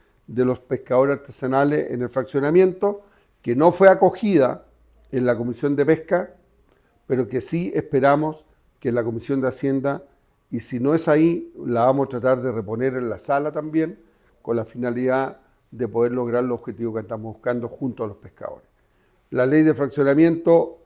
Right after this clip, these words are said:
no solamente es para la industria, es para todos quienes viven del mar.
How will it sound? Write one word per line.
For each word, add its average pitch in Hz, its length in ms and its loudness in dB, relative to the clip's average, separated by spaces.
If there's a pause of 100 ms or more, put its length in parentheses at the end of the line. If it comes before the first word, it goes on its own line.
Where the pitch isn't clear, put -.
(160)
no 143 220 4
solamente 160 540 2
es 160 40 -8
para 151 240 2
la 156 100 4
industria, 151 500 -4 (540)
es 135 120 -6
para 123 320 0
todos 160 400 6
quienes 147 320 -2
viven 165 320 2
del 156 160 -2
mar. 143 320 -2